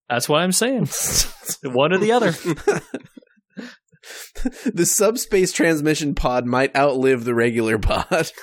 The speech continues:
Speaker 2: <laughs>
Speaker 1: It's possible. There's certainly a lot to talk about.
Speaker 2: Yeah. Not that the regular pod is on a clock. I'm not implying that here at the end of this podcast, and then people won't listen to the next one 'cause they think it's ending,
Speaker 1: Well, you know, it's,
Speaker 2: but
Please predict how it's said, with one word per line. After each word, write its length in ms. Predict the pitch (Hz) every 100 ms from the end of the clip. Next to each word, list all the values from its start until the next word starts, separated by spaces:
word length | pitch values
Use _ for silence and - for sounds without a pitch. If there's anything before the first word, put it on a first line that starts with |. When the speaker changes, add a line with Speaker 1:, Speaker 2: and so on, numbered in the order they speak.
| -
Speaker 2:
<laughs> 140 | - 156 165 143 - 147 - _ _ _ _ -
Speaker 1:
It's 160 | 131
possible. 480 | - 175 202 117 92
There's 160 | 117 -
certainly 300 | 170 143 127
a 60 |
lot 180 | 123 143
to 80 | -
talk 200 | 143 143
about. 160 | - -
Speaker 2:
Yeah. 220 | 143 147 - _ _ _ _ _ _
Not 180 | 165 330
that 140 | 208
the 100 | 170
regular 380 | 151 147 143 123
pod 240 | - 123 117
is 100 | 110
on 140 | 107
a 40 |
clock. 360 | 104 113 98 -
I'm 180 | 113 117
not 160 | 120
implying 460 | 104 - 110 110 110
that 160 | 95 101
here 180 | -
at 140 | 107 -
the 100 | 107
end 140 | 107
of 100 | 101
this 160 | 107 -
podcast, 640 | - 104 - 101 98 -
and 120 | 110 107
then 180 | 104
people 300 | 101 110 107
won't 180 | 104 -
listen 260 | 107 110 107
to 80 | 107
the 40 |
next 300 | 107 110 -
one 160 | 87 -
'cause 180 | 107 107
they 80 |
think 220 | 101 107 -
it's 80 |
ending, 140 | 92 135
Speaker 1:
Well, 60 |
you 100 | 143
know, 80 | 135
it's, 180 | 147
Speaker 2:
but 80 | -